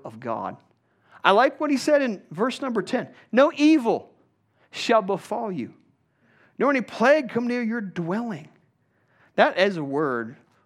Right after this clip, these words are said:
for the last season of life <laughs> we just went in. <laughs> Eh, you know, I was thinking about, you know, the, the, the covid situation, and, uh, my friend Bill Turnquist, he gave me a card. I left it in the office, Bill, I'm sorry. But he, he had a card he got from, uh, Dick Mills years ago where the guy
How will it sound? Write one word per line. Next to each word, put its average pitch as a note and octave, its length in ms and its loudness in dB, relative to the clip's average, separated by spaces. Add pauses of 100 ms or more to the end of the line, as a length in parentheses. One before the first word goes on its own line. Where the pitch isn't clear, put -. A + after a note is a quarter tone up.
(100)
for D3+ 180 -6
the B2+ 80 -4
last D3 320 0
season C#3 300 -6
of B2 100 -10
life B2 400 -4
<laughs> - 60 -20
we F#3 100 -2
just F#3 300 -2 (120)
went E3+ 200 -8
in. D#3+ 100 -6 (640)
<laughs> E3 80 -2 (600)
Eh, G3+ 140 4 (120)
you A3 100 2
know, A#3+ 80 8
I A#3 140 8
was A3+ 180 -4
thinking B3 320 0
about, G3 420 4 (240)
you G3+ 100 0
know, F3+ 180 4
the, E3 340 -6
the, D#3+ 120 -10
the D#3 120 -2
covid A3 420 2
situation, D#3 840 -2
and, C#3+ 300 -2
uh, B2+ 240 4 (260)
my E3+ 160 4
friend G3+ 240 -2
Bill G3 160 2
Turnquist, F3 440 -2
he F#3+ 100 -2
gave F3 220 0
me D#3+ 80 0
a D3 40 -4
card. D3+ 200 -2
I C#3+ 60 0
left G#3+ 280 -4
it G#3+ 120 -2
in F#3+ 100 -4
the F3+ 100 0
office, D#3 380 -4
Bill, B2+ 200 -4
I'm C3+ 140 -4
sorry. A#2 340 -2 (360)
But C#3 100 0
he, G3 120 0
he F3+ 220 -2
had G#3 140 4
a F3 60 -4
card G#3 340 0
he D#3+ 60 0
got D3+ 300 0
from, C3+ 280 -4
uh, A#2 360 0
Dick F#3 260 0
Mills F3 200 0
years D3+ 200 -2
ago C#3+ 180 0
where C3+ 160 -4
the B2+ 100 -4
guy C3+ 280 2